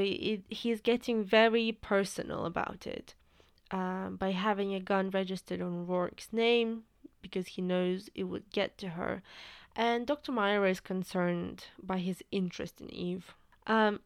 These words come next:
Eve is very much under the impression that her professional duties during the last transmission have completely destroyed whatever they were building together with Rourke.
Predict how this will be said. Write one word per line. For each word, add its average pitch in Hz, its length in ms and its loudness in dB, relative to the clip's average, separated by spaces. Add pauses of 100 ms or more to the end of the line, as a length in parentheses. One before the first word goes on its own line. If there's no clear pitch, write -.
(120)
Eve 294 400 4
is 226 260 -4
very 262 460 6
much 294 360 2
under 240 240 0
the 226 120 2
impression 220 560 -2
that - 280 -2
her 196 560 0
professional 277 440 -2
duties 220 340 -4
during 196 440 -4
the 185 340 -2
last 220 760 0 (400)
transmission 180 800 -6 (640)
have - 360 -2
completely 190 1300 4
destroyed 175 640 -4
whatever 180 380 -2
they 185 200 0
were 180 140 2
building 175 560 -2
together 180 480 -4
with 175 240 -4
Rourke. 180 420 -4